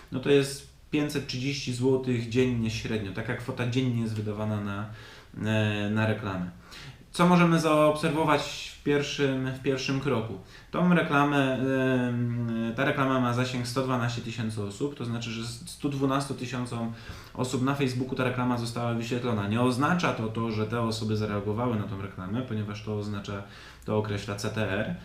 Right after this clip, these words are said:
E, natomiast tutaj mamy właśnie taki zasięg. Jaki jest wynik? Wynikiem w tej kampanii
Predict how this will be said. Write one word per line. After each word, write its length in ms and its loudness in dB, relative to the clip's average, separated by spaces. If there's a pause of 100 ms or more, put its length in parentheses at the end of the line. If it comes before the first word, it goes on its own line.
(320)
E, 280 -2
natomiast 360 0
tutaj 240 4
mamy 260 4
właśnie 240 -2
taki 220 -4
zasięg. 320 -4
Jaki 200 -2
jest 200 2
wynik? 380 4 (100)
Wynikiem 720 2
w 100 -6
tej 200 4
kampanii 640 0